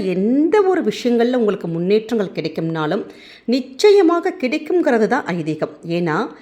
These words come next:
இந்த பானு சப்தமி நாள்ல நம்ம என்ன வழிபாடுகள் செஞ்சாலுமே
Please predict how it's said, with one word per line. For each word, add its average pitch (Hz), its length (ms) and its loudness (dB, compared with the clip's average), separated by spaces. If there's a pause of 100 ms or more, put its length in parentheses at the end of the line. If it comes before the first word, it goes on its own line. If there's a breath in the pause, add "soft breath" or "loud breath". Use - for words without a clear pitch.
(240 loud breath)
இந்த 190 240 0
பானு 190 340 2
சப்தமி 175 440 -2
நாள்ல 156 280 0 (200)
நம்ம 160 200 0 (140)
என்ன 285 400 2 (260)
வழிபாடுகள் 262 640 0
செஞ்சாலுமே 180 520 -2